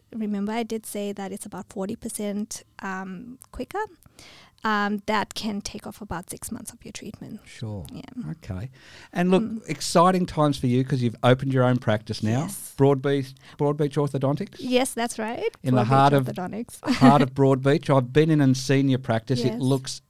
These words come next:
Speaker 2: absolutely amazing.
Speaker 1: Thank you, Adam.
Speaker 2: Talk me through an initial consultation. So, you know, whether you're an adult, whether you're, you're a, a child whose teeth are starting to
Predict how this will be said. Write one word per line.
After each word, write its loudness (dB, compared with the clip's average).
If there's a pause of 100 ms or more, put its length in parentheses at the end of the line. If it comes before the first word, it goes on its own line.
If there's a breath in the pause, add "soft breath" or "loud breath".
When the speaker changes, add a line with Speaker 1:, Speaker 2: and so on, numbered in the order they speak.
Speaker 2:
absolutely -2
amazing. 0 (180)
Speaker 1:
Thank -6
you, -10
Adam. -14
Speaker 2:
Talk 0
me 0
through 0
an 0
initial 0
consultation. -2
So, 4 (140)
you 2
know, 4
whether 0
you're 0
an 0
adult, 4
whether -2
you're, 0
you're -6 (180)
a, -6
a -6
child 0
whose -4
teeth -4
are -2 (140)
starting 0
to 2